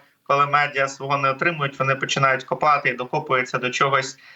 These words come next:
до чого б не мали докопатися. Як, от, наприклад, Reuters зробили розслідування про, е, те, що Індія постачає Україні боєприпаси. Навіщо?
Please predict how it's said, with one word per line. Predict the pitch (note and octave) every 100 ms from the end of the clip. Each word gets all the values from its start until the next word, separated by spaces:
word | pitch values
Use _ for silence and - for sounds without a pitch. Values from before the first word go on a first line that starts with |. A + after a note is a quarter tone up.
| _
до | C3
чого | B2+ D3+
б | C#3
не | D3
мали | C#3+ B2+ A#2+
докопатися. | B2 B2 B2+ C#3+ C#3 B2 -
Як, | -
от, | -
наприклад, | A#2+ B2+ B2+ B2 A#2
Reuters | - C#3+ C#3 B2+ B2+ - A#2
зробили | A2+ C3 C#3+ F#3
розслідування | C3 B2 - B2+ A2+ A2+ A2+ A2+
про, | - A2 A2+ A2+ - - - - -
е, | - A2 G#2+ -
те, | B2+
що | B2 - C3 B2 -
Індія | C3 C3 B2+ A2+ A#2+ A#2
постачає | A#2+ - B2+ - B2+ A#2+
Україні | A#2+ - B2 A#2+ A#2 A#2+ A#2+
боєприпаси. | A#2+ B2 B2 B2 - A#2+ A#2 - - - _ _ _ -
Навіщо? | B2 B2+ A2+ B2+ E3+ - - C3+